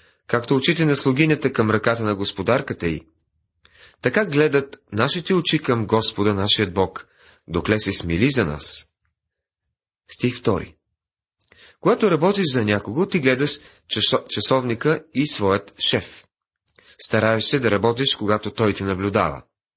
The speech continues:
Колко от нас живеят така, сякаш Бог гледа на нас през цялото време? А наистина е така. Ние винаги сме пред Неговия поглед. „Смили се за нас,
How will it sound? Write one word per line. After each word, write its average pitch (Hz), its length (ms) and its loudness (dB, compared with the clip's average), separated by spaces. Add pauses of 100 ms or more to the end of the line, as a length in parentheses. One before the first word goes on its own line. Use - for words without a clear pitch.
(1500)
Колко 233 240 0
от 202 120 0
нас 185 320 2 (200)
живеят 123 560 2
така, 139 220 0
сякаш 127 460 -2
Бог 151 360 -2
гледа 113 300 2
на 104 120 -2
нас 107 300 0
през 117 240 -2
цялото 85 360 0
време? 107 400 -2 (1300)
А 101 120 -2
наистина 98 380 -2
е 95 60 -4
така. - 360 -2 (960)
Ние 180 160 4
винаги 175 320 2
сме 143 240 0
пред - 240 -4
Неговия 123 420 -2
поглед. - 640 -4 (1300)
„Смили 143 380 2
се 220 140 2
за 170 140 2
нас, 123 420 0